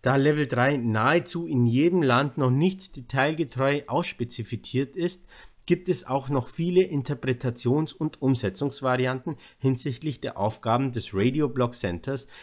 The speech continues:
hinsichtlich der Funktions- und Technikarchitektur der Stellwerke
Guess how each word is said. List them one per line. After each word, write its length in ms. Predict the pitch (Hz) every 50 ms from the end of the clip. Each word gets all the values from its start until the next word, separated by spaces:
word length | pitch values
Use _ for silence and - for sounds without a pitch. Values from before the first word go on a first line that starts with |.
| - _ _
hinsichtlich 600 | - 147 147 - - 165 131 - - 165 143 -
der 160 | - 151 131
Funktions- 560 | - - 151 131 120 - - 135 147 160 151
und 160 | - 135 120 -
Technikarchitektur 1080 | - 151 147 - 170 151 - - 127 131 139 135 123 - 139 123 - - - 147 143 127
der 100 | 120 113
Stellwerke 800 | - - - 127 139 147 139 147 139 135 123 - - 135 127